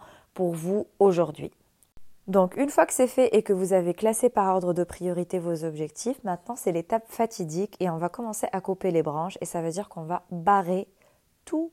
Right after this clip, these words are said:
les objectifs qui ne sont pas priorité numéro un. Je sais que vous allez me dire, « Mais c'est trop peu de laisser un seul objectif. » Je sais, je sais, mais croyez-moi, c'est la méthode la plus efficace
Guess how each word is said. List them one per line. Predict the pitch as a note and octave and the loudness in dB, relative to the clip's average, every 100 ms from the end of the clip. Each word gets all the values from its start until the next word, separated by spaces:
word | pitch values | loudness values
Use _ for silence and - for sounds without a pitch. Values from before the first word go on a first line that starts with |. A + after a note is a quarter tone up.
| - | -4
les | G3 F#3+ F#3 | 2 4 4
objectifs | F#3 E3+ E3 - G#3 G#3+ | 0 -2 -4 -6 -6 -6
qui | - F3+ | -14 -10
ne | F3 | -10
sont | - E3 | -6 -8
pas | E3 G#3 - | -4 -4 -4
priorité | - F3+ F3 D#3+ D#3+ G3 - | -8 -4 -2 -4 -4 -6 -6
numéro | E3+ E3+ E3+ E3 D#3+ - | -8 -6 -6 -6 -8 -10
un. | C#3 _ _ - - - - | -14 _ _ -20 -20 -14 -6
Je | F3 | 0
sais | F#3 - A#3+ | 0 2 0
que | G#3+ | 2
vous | F#3+ | 2
allez | F#3 F3+ | 4 2
me | E3+ | -2
dire, « | E3+ G#3 A3+ | -2 0 0
Mais | G3+ F3 | 0 -2
c'est | G#3+ G#3 | 0 -2
trop | - - A#3+ | -6 0 0
peu | A#3 A#3 A#3+ | 0 0 2
de | G3 | 4
laisser | F#3 F#3 - G#3 | 2 0 -2 -2
un | G3 G3+ | -2 -6
seul | - G3+ | -4 -2
objectif. » | G3 F3 F3+ - - A#3 - _ _ _ - | -2 -2 -4 -6 -6 -6 -6 _ _ _ -10
Je | E3+ G#3 | 0 2
sais, | B3 - F3 - _ _ _ | 2 0 -2 -4 _ _ _
je | - F#3+ G#3 | -8 0 0
sais, | - F#3 - | 0 -2 -2
mais | F#3+ | -6
croyez-moi, | F3+ - A#3 G#3+ F#3 F3 F#3 | -8 0 2 4 2 2 0
c'est | - | 0
la | E3+ D#3+ | -2 -2
méthode | E3 - G3+ | -4 -4 -4
la | F3+ D#3+ | -4 -6
plus | - - B3 C#4 A#3 | -8 -12 -6 -4 -2
efficace | G3 F#3+ F#3 - E3+ - | -4 -6 -8 -4 -4 -6